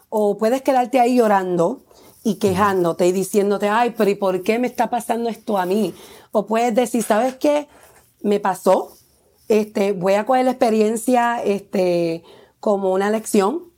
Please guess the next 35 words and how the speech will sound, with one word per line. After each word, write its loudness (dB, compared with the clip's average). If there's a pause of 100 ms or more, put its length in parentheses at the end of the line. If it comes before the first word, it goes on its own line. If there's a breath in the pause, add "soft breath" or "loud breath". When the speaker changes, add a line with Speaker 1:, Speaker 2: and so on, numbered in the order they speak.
(180)
Speaker 1:
y 2
voy 2
a 2
echar 0
hacia 0
adelante". -2 (280 loud breath)
Y 2
eso -2
es 0
lo -4
que -4
uno 0
tiene -2
que -6
seguir -2
haciendo. -8
Speaker 2:
Qué -6
bueno, -8
qué -12
bueno. -8 (1000 loud breath)
Yulisa, 4
entonces, 0 (640)
tú, -4 (140)
háblanos 2
sobre 2
dónde 0
te 2
podemos 2
conseguir. 2
Primero, 0
tus -2
productos 0
de 2
Stop, 0 (100)
Stuff -4